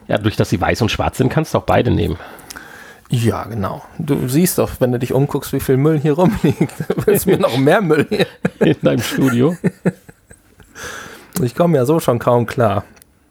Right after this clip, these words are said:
Speaker 2: Naja, okay. Aber, äh, wir haben's ja auch nicht mehr genutzt und es ist halt der Lauf der Zeit. Insofern weg mit den Dingern.
Speaker 1: Ja.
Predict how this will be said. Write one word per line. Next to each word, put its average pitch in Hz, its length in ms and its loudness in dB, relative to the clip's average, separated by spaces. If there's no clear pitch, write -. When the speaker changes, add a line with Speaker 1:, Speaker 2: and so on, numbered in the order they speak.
Speaker 2:
Naja, 127 360 2
okay. 110 420 0
Aber, 131 340 4
äh, 98 500 -2
wir 117 100 -2
haben's 139 180 0
ja 90 80 0
auch 120 100 2
nicht 135 140 2
mehr 123 140 2
genutzt 123 440 2
und 107 280 0
es - 300 -8
ist - 260 -4
halt 131 160 -4
der 110 100 0
Lauf 107 220 0
der - 160 -2
Zeit. 101 360 -2
Insofern 107 580 -4
weg 113 260 2
mit - 180 0
den 92 120 0
Dingern. - 360 -4
Speaker 1:
Ja. 90 180 0